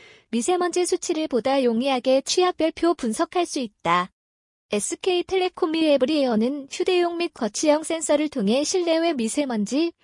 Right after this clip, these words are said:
초미세먼지, 이산화탄소, 총유기화합물, 벅 등을 포함한 전체적인 공기질 상태를 측정, 사용자에게 안내하는 플랫폼이다.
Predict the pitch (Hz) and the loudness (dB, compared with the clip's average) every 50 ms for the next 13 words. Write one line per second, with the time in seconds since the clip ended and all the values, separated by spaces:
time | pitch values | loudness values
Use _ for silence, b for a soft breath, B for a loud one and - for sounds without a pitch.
0 | B B B B B B B B - 294 302 311 294 - 330 330 302 277 220 185 | B B B B B B B B -6 -6 -4 -4 -4 -4 -4 -2 -2 -2 -2 -2
1 | 185 - 233 302 339 330 _ _ _ - 226 220 - 330 320 339 339 330 - - | -2 -2 -2 -2 -2 -2 _ _ _ -10 -8 -4 -4 -2 -2 -2 -2 -4 -4 -4
2 | 262 220 196 202 - 254 302 359 359 _ _ _ - - - 370 370 381 370 349 | -6 -4 -4 -2 0 2 2 2 2 _ _ _ -12 -8 -4 -2 0 0 0 0
3 | - 330 302 277 269 240 214 214 208 202 208 214 226 254 294 330 - b b b | 0 0 0 0 0 0 0 -2 -2 -2 -2 -2 -2 -2 -2 -4 -6 b b b
4 | b b b b b b b b - 226 202 247 - _ _ _ - - 226 254 | b b b b b b b b -4 -4 -2 -2 -4 _ _ _ -6 -4 -4 -2
5 | 311 330 - - 392 381 381 359 370 359 339 - 262 214 226 - 339 320 339 302 | -2 -4 -2 0 2 2 2 2 0 -2 -2 -2 -2 -2 0 0 0 0 0 0
6 | 277 330 311 320 302 - 233 214 220 302 302 - 294 294 294 - 349 339 320 330 | 0 0 -4 -6 -4 -2 -2 0 0 0 -2 -2 -2 -2 -2 -4 -6 -6 -4 -4
7 | 311 254 269 302 - - 381 - - - - 254 277 302 311 _ B B B B | -2 0 -2 -2 -2 -4 -8 -6 -4 -2 -2 -2 -2 -4 -8 _ B B B B
8 | B B B B B B - 349 370 370 370 370 - 359 339 330 320 302 302 294 | B B B B B B -4 -2 0 0 0 0 0 2 2 2 2 0 0 0
9 | 277 208 190 202 240 269 277 277 269 285 302 320 320 - - 359 359 339 - - | 0 2 0 0 0 0 0 -2 -2 -2 -4 -4 -6 -4 -2 -2 -2 -2 0 -2
10 | 349 311 285 240 202 190 180 180 180 185 190 | -4 -2 -2 -6 -4 -4 -4 -4 -4 -6 -8